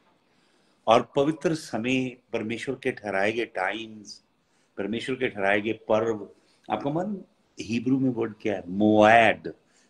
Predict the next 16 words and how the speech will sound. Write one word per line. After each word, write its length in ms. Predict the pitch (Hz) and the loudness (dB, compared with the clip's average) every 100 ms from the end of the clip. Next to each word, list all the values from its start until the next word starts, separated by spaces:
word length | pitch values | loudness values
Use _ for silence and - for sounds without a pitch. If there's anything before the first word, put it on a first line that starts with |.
| _ | _
moatim, 920 | 92 104 107 - 113 120 117 90 73 - _ _ _ _ _ _ _ _ _ _ - - | -4 -2 -2 -4 -6 -4 -4 -6 -10 -14 _ _ _ _ _ _ _ _ _ _ -16 -12
जिसका 280 | - - 117 | -10 2 4
मतलब 640 | 110 139 190 - - _ _ _ 104 | 4 6 4 4 -18 _ _ _ -6
परमेश्वर 560 | 104 110 107 - 135 | -2 -2 -2 -2 -2
की 340 | 135 - 127 131 | -2 -6 -6 -6
मुकर्रर 580 | 104 - 104 101 110 | -8 -6 -4 -2 -4
की 240 | 107 104 98 | -8 -8 -6
गई 200 | 98 98 | -6 -6
घड़ी, 480 | 82 82 101 78 - _ _ _ _ - | -4 -4 -4 -4 -10 _ _ _ _ -14
जब 360 | - 165 190 135 | 2 4 4 -2
परमेश्वर 760 | - 107 92 92 92 - 131 - | -10 -10 -8 -10 -12 -8 -8 -8
अपनी 280 | - - 101 | -12 -10 -12
प्रजा 340 | - 90 90 | -10 -8 -8
से 180 | 87 117 | -8 -10
मुलाकात 640 | 90 98 95 95 - 78 _ | -10 -8 -4 -4 -4 -10 _
करेगा, 500 | 76 71 _ - | -16 -16 _ -20